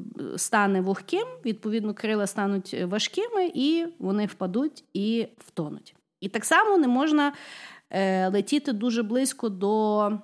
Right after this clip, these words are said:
сонця, тому що віск розтопиться, і вони, якби, впадуть, і, ну, побіг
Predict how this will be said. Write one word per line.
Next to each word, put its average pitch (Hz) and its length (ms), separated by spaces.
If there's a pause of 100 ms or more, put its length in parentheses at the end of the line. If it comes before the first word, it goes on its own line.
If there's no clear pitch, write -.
(720)
сонця, 339 460
тому 220 260
що - 180
віск 226 380
розтопиться, 339 840
і 294 340
вони, 214 300
якби, 175 240
впадуть, 202 540
і, 190 200 (380)
ну, 208 160 (460)
побіг 226 300